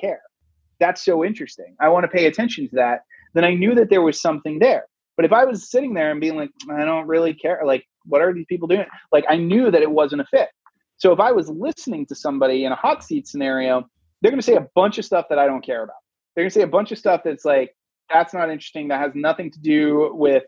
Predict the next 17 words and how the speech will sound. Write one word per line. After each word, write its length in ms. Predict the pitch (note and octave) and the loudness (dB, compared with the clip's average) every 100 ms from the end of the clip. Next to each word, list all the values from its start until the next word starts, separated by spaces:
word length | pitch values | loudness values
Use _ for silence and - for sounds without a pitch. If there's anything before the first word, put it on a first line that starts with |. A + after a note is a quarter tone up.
| _ _ | _ _
solving 460 | - D3 D3 D3 C#3 | 0 2 2 0 -4
somebody's 340 | D3 C#3+ C3 | -4 -4 -8
problem," 720 | - C#3+ C#3 C#3 C3+ C3+ C3+ - | -4 -2 0 -2 -2 -4 -8 -8
you 100 | D#3 | -2
know, 180 | C3+ C3+ | -2 -2
any 180 | D#3+ F3 | -2 -4
of 80 | E3 | 2
those 180 | D#3 D3 | 0 2
types 200 | C#3+ C3 | -4 -4
of 60 | |
things. 340 | D3 D3+ C#3 C3 _ _ _ _ F3+ | -2 0 -2 -4 _ _ _ _ -2
And 140 | F3+ | 2
then 140 | B3 | 2
they're 100 | D#4 | 2
gonna 160 | C4+ A3+ | 0 -2
say 220 | - G#3 | 0 0
something, 440 | G3 D#3+ D#3 C#3 | 2 -2 -2 -4